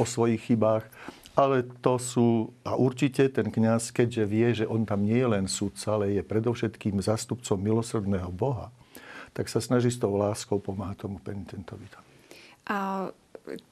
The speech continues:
Speaker 2: musíme vyznať všetky hriechy? Čo keď na niečo zabudneme a zrazu taký ten stres, „Joj, len aby som niečo nezabudol povedať, e,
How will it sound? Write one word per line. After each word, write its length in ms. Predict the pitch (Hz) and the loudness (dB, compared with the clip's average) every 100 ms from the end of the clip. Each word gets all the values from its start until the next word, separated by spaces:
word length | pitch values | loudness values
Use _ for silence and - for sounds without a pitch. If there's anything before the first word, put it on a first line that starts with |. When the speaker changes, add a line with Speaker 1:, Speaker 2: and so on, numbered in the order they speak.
| _ - | _ -4
Speaker 2:
musíme 560 | 220 220 214 233 285 247 | 2 4 4 4 4 4
vyznať 240 | 240 254 | 4 2
všetky 560 | - 202 190 - 269 262 | 2 -2 -2 2 4 4
hriechy? 400 | 277 262 190 190 - | 2 2 -2 -4 -8
Čo 160 | - 233 | -6 0
keď 160 | 254 208 | 0 -2
na 80 | |
niečo 160 | 208 208 | -4 -4
zabudneme 720 | 196 185 185 170 160 160 160 | -2 0 -2 -4 -4 -4 -6
a 80 | 175 | -4
zrazu 320 | 190 190 190 | -2 -2 -4
taký 240 | 190 185 196 | -6 -4 -4
ten 160 | 185 | -4
stres, 320 | - - 196 - - - - | -4 0 -2 -2 -10 -12 0
„Joj, 160 | 214 | 0
len 160 | 208 196 | 2 0
aby 160 | 190 | -2
som 160 | 208 196 | -4 -4
niečo 160 | 190 196 | -4 -2
nezabudol 880 | 190 202 190 196 196 202 202 202 | 0 0 -2 -2 0 2 0 -2
povedať, 640 | 196 202 202 196 202 196 | -4 0 2 2 2 0
e, 20 | - | -2